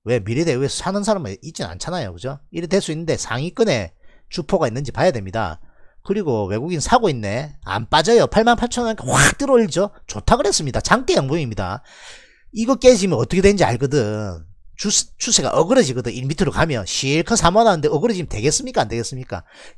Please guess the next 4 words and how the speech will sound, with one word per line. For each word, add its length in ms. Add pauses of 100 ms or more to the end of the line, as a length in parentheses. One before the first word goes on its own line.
개인들이 600
그냥 380 (580)
팍 180
던져버리면 540